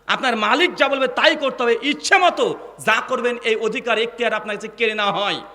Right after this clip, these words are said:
আপনি যখন নিজেকে মুসলমান দাবি করছেন, সেই সময়তে আপনি একজন আব্দ, আল্লাহর গোলাম। নিজের ইচ্ছে মতো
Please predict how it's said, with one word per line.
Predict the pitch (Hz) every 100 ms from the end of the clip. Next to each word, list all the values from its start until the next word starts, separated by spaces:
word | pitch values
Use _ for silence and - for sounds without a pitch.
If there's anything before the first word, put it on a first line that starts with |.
| - -
আপনি | - 226 220
যখন | 214 214
নিজেকে | 214 202 202
মুসলমান | 202 226 185 175 240 359 359
দাবি | 349 339
করছেন, | 302 294 190 156 - - - _
সেই | - 240
সময়তে | 240 233 - 226
আপনি | 214 208 220
একজন | 196 294 311
আব্দ, | 302 269 320 165 - - -
আল্লাহর | 208 220 196
গোলাম। | 143 320 370 262 151 - -
নিজের | 214 202
ইচ্ছে | 254 330 - 359
মতো | 339 320 214